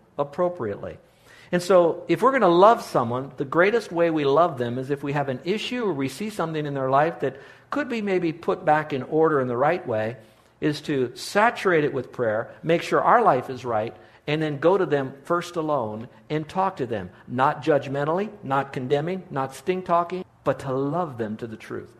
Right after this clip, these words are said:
Let's look at this verse, going back to James again. Here's what you read. It says, "He who judges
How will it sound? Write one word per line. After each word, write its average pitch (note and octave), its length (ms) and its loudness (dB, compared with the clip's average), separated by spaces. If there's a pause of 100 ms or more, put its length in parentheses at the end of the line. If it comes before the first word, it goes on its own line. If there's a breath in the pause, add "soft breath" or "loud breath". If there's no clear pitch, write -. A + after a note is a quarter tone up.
(320 loud breath)
Let's C4+ 240 0
look A#3+ 180 0
at - 100 -6
this E3 160 -2
verse, D3+ 400 -4 (120)
going C3+ 240 2
back B2 260 0
to D3+ 80 -8
James C3+ 360 -6
again. G2+ 320 -10 (260 loud breath)
Here's A3 240 2
what G3+ 200 2
you F#3 80 -2
read. B2+ 320 0 (480 soft breath)
It D#3 100 -2
says, D#3+ 220 0
"He C4 140 -2
who A#3+ 200 0
judges C3+ 680 2